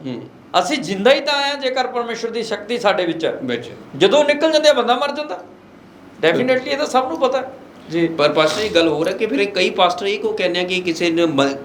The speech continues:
Speaker 1: ਔਰਤ ਨੂੰ ਕਹਿ ਦਿੰਦੇ ਆ ਕਿ ਬਿੰਦੀ ਨਹੀਂ ਲਾਉਣੀ, ਤੂੰ ਸੰਦੂਕ ਨਹੀਂ ਲਾਉਣਾ, ਇਹ ਜਿਹੇ ਕੱਪੜੇ ਪਾਉਣੇ, ਇਹ ਜਿਹੀ ਵਾਰਤਾਲਾਪ ਕਿਉਂ ਫਿਰ?
Speaker 2: ਦੇਖੋ, ਏਦਾਂ ਦੇ ਵਾਰਤਾਲਾਪ ਕਈ ਵਾਰੀ ਉਹ ਤਾਂ ਕਰ ਦਿੰਦੇ ਨੇ ਕਿ ਓਵਰ ਕਲੈਵਰ ਮੇਕਅਪ ਨਹੀਂ ਕਰਨਾ।
Speaker 1: ਠੀਕ।
Speaker 2: ਹਾਂ, ਤੁਸੀਂ ਮੇਕਅਪ ਕਰਨਾ ਤਾਂ, ਅ,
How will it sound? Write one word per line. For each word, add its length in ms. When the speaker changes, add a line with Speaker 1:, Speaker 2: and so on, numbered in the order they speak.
Speaker 1:
ਔਰਤ 300
ਨੂੰ 140
ਕਹਿ 180
ਦਿੰਦੇ 220
ਆ 20
ਕਿ 80
ਬਿੰਦੀ 320
ਨਹੀਂ 140
ਲਾਉਣੀ, 220
ਤੂੰ 160
ਸੰਦੂਕ 300
ਨਹੀਂ 200
ਲਾਉਣਾ, 240
ਇਹ 260
ਜਿਹੇ 100
ਕੱਪੜੇ 280
ਪਾਉਣੇ, 300
ਇਹ 120
ਜਿਹੀ 100
ਵਾਰਤਾਲਾਪ 500
ਕਿਉਂ 300
ਫਿਰ? 140
Speaker 2:
ਦੇਖੋ, 580
ਏਦਾਂ 260
ਦੇ 120
ਵਾਰਤਾਲਾਪ 600
ਕਈ 140
ਵਾਰੀ 300
ਉਹ 200
ਤਾਂ 240
ਕਰ 180
ਦਿੰਦੇ 260
ਨੇ 120
ਕਿ 300
ਓਵਰ 300
ਕਲੈਵਰ 420
ਮੇਕਅਪ 460
ਨਹੀਂ 220
ਕਰਨਾ। 520
Speaker 1:
ਠੀਕ। 240
Speaker 2:
ਹਾਂ, 220
ਤੁਸੀਂ 220
ਮੇਕਅਪ 460
ਕਰਨਾ 280
ਤਾਂ, 220
ਅ, 760